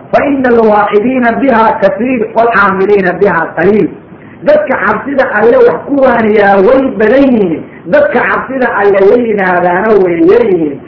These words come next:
Ee adiga iyo anigaba Rabbi muttaqiinta ha nagu dareemiyo dadaal. Macnaha uu Cumar leeyahay sidaa weeye. Haddaba, walaalayaal, bacdamaa arrinku sidaa yahay,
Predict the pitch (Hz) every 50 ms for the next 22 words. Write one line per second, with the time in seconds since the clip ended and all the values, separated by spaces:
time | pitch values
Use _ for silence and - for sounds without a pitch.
0 | - - - - 208 214 233 208 208 208 214 220 277 277 262 247 233 220 226 214
1 | 208 214 202 202 233 285 269 240 220 196 185 165 - - - - - - 196 196
2 | 196 202 220 202 202 196 - - 202 196 - 220 254 269 269 240 - 247 226 190
3 | 180 185 196 190 196 196 196 262 277 214 214 226 208 202 196 190 180 190 226 233
4 | 220 202 196 175 165 165 156 147 165 165 208 - 214 226 - - - - - -
5 | - 175 190 185 233 254 285 254 240 226 196 214 214 208 190 196 202 - - 220
6 | 226 208 196 185 180 - - 180 175 170 156 143 139 135 131 123 117 - - -
7 | - - - - 175 180 175 202 196 202 202 202 214 262 269 254 233 220 196 185
8 | 170 160 147 135 - - - - - - 208 196 190 220 262 285 262 247 240 233
9 | 226 254 262 254 233 226 - - 202 202 - - 262 226 240 247 269 254 240 214
10 | 185 170 147